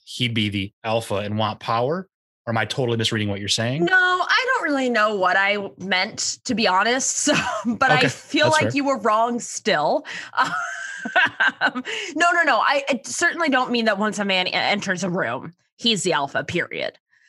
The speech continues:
Speaker 2: I just mean, like,
Speaker 1: Sure.
Speaker 2: as far as, like, that, uh,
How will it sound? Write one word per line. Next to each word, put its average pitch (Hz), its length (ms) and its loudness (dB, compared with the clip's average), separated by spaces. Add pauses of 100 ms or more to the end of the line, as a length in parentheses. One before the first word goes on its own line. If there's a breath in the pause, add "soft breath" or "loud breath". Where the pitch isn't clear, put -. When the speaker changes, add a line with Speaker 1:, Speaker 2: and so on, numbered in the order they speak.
(260 loud breath)
Speaker 2:
I 285 60 2
just 269 220 0
mean, 254 220 2
like, 220 180 4
Speaker 1:
Sure. 226 60 4
Speaker 2:
as 202 120 -2
far 220 260 2
as, 208 180 -2
like, 185 240 0
that, 180 220 2 (300)
uh, 220 100 0